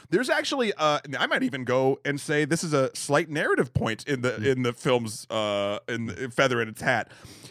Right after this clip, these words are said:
Speaker 1: The, the character who dies is the one who knows the way. He has the map, and he's the ma-, he's the cartographer of the group. And that's why they pick him, is 'cause he's good with maps.
Speaker 2: Yeah.
Speaker 1: The buddy
Speaker 2: Mm.
Speaker 1: now has the map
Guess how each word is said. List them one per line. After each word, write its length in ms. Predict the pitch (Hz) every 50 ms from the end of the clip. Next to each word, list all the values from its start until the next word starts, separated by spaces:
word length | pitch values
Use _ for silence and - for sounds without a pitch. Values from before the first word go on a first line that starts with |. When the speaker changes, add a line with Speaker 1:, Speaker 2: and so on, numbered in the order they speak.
| - - - _ _ _ -
Speaker 1:
The, 380 | 156 139 127 151 170 165 165 147 170
the 220 | 151 147 160 160
character 440 | 156 - 214 240 269 269 262 262 240
who 120 | - 208 185
dies 580 | 151 175 143 123 95 80 76 - - - - _ _ -
is 180 | 170 170 156 -
the 100 | 165 156
one 300 | 143 151 165 180 180 175
who 100 | 180 165
knows 360 | 160 151 147 139 139 120 110
the 100 | 120 120
way. 260 | 110 110 98 87 80
He 160 | - 123 127
has 160 | 127 127 123
the 100 | - 127
map, 300 | 120 131 156 175 180 -
and 80 | - 139
he's 160 | 156 170 156
the 80 | - 156
ma-, 180 | 147 147 143 -
he's 220 | - 131 139 156 143
the 100 | 165 160
cartographer 640 | - - - - 156 151 156 147 139 123 - 120 113
of 120 | 107 101
the 80 | 117 104
group. 220 | 104 143 151 -
And 60 | -
that's 160 | 135 131 113 107
why 120 | 147 127
they 100 | 117 -
pick 240 | - - 190 190 -
him, 120 | 139 123
is 100 | 120 -
'cause 180 | - 147 123 -
he's 140 | 120 104 -
good 240 | - 151 143 120
with 180 | 110 110 - -
maps. 440 | 107 123 113 - - - - - -
Speaker 2:
Yeah. 180 | 117 117 95 76 - - - - - - _ _ -
Speaker 1:
The 140 | 131 151
buddy 520 | 135 120 - 220 262 240 185 151 131 117 117
Speaker 2:
Mm. 160 | 127 113 92 - _ _ -
Speaker 1:
now 440 | 135 151 175 185 185 175 165 165
has 380 | 147 - 170 180 185 185 175 147
the 100 | 151 156
map 360 | 147 165 214 233 202 156 -